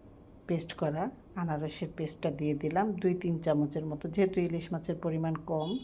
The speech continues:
তাই কম দিলাম। আপনারা ইচ্ছা করলে কম বেশি করে নিতে পারেন, মেজারমেন্ট বাড়িয়ে কমিয়ে নেবেন। আর হলো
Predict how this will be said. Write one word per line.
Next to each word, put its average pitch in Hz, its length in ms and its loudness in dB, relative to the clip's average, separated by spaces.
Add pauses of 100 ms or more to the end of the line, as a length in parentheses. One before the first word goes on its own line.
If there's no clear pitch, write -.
তাই 156 240 0
কম 156 280 0
দিলাম। 151 380 0
আপনারা 160 380 -4
ইচ্ছা 151 300 -4
করলে 156 260 -4
কম 160 280 0
বেশি 156 300 -6
করে 156 140 0
নিতে 151 280 -4
পারেন, 165 300 0
মেজারমেন্ট 156 540 0 (120)
বাড়িয়ে 156 360 0
কমিয়ে 156 320 -4
নেবেন। 156 360 2 (720)
আর 170 260 -2
হলো 165 380 0